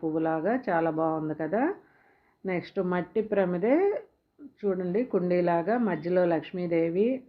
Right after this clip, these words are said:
చుట్టూ ప్రమిదలు వచ్చి, ఇది కూడా బాగుంది.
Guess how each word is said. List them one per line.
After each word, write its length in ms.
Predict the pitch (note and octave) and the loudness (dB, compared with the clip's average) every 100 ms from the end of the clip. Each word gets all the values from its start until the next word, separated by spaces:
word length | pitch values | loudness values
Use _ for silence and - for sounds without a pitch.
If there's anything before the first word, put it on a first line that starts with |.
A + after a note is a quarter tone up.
| _ _ _ _ _ - | _ _ _ _ _ -6
చుట్టూ 280 | G3 F#3+ | -2 0
ప్రమిదలు 480 | F3+ F#3 E3+ E3 E3 | 0 0 0 0 2
వచ్చి, 220 | D#3+ - C4+ A3+ | 2 0 0 2
ఇది 100 | F3 F3+ | 4 4
కూడా 160 | E3 D#3+ | 2 0
బాగుంది. 560 | D#3 D#3 D#3 D3 E3 G#3 | 0 0 0 -2 0 0